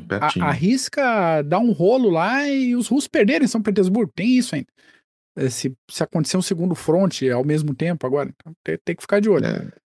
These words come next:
Speaker 1: é só lembrar a
Speaker 2: O
Speaker 1: paulada, né, de mil novecentos e quarenta.
Speaker 2: É, isso aí. Falando
Speaker 1: Muito bom.
Speaker 2: dos,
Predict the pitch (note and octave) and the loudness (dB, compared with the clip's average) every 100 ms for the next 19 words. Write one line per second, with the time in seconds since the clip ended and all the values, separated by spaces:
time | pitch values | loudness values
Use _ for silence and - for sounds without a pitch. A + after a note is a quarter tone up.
0 | - - - B2+ C3 C3 A#2+ B2+ C3+ A2+ | -14 -10 -4 0 2 4 2 2 4 4
1 | G#2 G#2+ G2 F#2+ A2 G2+ G2 F#2 G#2 F2+ | 2 2 0 2 2 2 0 0 -2 -2
2 | - G2 E2+ E2+ E2+ - _ _ - F3+ | 0 2 2 0 -4 -14 _ _ -8 0
3 | F#3+ B2 C3 - G#3 F3 _ _ _ _ | 2 2 0 -2 -4 -4 _ _ _ _
4 | _ - D#3+ G3+ B3+ G#3+ - A3 G3 F3+ | _ -4 0 2 2 2 2 4 4 2
5 | D3+ - - | 0 -6 -12